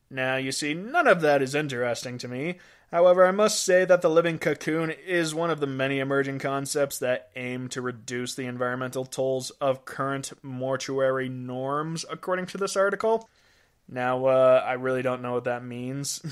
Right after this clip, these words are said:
<laughs> I wasn't aware that there was a grave environmental toll.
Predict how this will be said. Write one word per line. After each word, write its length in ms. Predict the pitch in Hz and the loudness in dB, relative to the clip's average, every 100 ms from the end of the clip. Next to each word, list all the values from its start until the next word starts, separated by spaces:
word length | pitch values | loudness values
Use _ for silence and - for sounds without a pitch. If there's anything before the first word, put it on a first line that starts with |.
| - | -6
<laughs> 640 | 165 151 196 196 156 196 - _ _ _ _ | -6 -6 -10 -10 -10 -12 -14 _ _ _ _
I 40 | 127 | 0
wasn't 340 | 131 131 131 | 2 2 0
aware 500 | 127 123 123 127 127 | -4 -2 0 2 2
that 220 | 123 120 | 0 -2
there 100 | 123 | -2
was 160 | 123 123 | -2 -2
a 80 | 120 | -4
grave 560 | 117 123 123 123 123 | -6 -4 -2 -2 -4
environmental 840 | 120 123 120 120 123 123 123 131 117 | -6 -6 -6 -6 -6 -8 -8 -8 -8
toll. 460 | - 127 123 139 | -8 -2 0 0